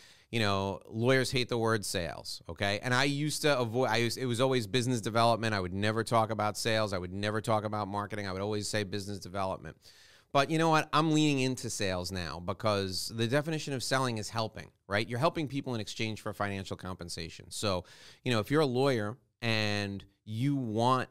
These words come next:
to do your best work, you gotta find people to help.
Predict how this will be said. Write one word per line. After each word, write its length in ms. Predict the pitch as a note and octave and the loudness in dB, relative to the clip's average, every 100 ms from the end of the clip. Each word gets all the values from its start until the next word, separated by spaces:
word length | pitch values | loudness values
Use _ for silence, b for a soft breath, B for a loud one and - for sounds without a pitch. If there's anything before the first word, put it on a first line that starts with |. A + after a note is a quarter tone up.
| - | -8
to 540 | - B2+ A2 G#2+ G#2 | -2 0 0 0 -4
do 180 | G2+ G2+ | -2 2
your 240 | C3+ A#2+ A#2 | 4 4 2
best 340 | A#2+ A#2 - | 2 0 0
work, 480 | B2+ D#3+ A2 G#2+ - _ _ | 2 4 4 0 -12 _ _
you 60 | C#3 | 0
gotta 140 | E3+ | 0
find 420 | D#3 D3 C#3 C3+ A#2 | 2 2 0 0 -4
people 300 | C#3+ C3+ B2+ | -6 -4 -4
to 160 | - | -4
help. 340 | A2 E3 A2+ | -2 -2 -2